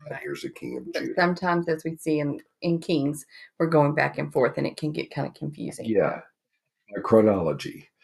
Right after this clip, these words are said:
Speaker 1: When, what year did the king come, you know, and
Speaker 2: And
Speaker 1: what year
Speaker 2: compared
Speaker 1: did the
Speaker 2: to who
Speaker 1: next
Speaker 2: was
Speaker 1: one
Speaker 2: on the
Speaker 1: come?
Speaker 2: throne in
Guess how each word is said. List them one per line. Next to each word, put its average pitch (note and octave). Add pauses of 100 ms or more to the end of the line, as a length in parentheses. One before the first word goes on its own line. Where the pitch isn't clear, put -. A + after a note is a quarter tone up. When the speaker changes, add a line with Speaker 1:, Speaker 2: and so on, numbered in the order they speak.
(240)
Speaker 1:
When, G2+ (520)
what G2
year - (640)
did B2+
the -
king -
come, A#2 (240)
you G2
know, G2+
and E2+
Speaker 2:
And D#3
Speaker 1:
what D#3+ (100)
year - (240)
Speaker 2:
compared D#3+
Speaker 1:
did D#3+
the D3+
Speaker 2:
to D#3
who -
Speaker 1:
next E3
Speaker 2:
was D3
Speaker 1:
one -
Speaker 2:
on D#3
the D3+
Speaker 1:
come? -
Speaker 2:
throne D#3
in D3